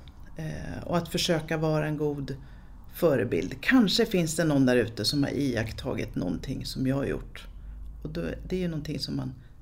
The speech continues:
också växer och, och, av.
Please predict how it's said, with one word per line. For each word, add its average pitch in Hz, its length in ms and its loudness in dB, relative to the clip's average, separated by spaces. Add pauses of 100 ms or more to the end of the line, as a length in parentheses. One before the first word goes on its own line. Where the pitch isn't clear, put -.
(120)
också - 320 -4
växer - 500 -4
och, - 140 -6 (220)
och, - 180 -10 (1700)
av. - 300 4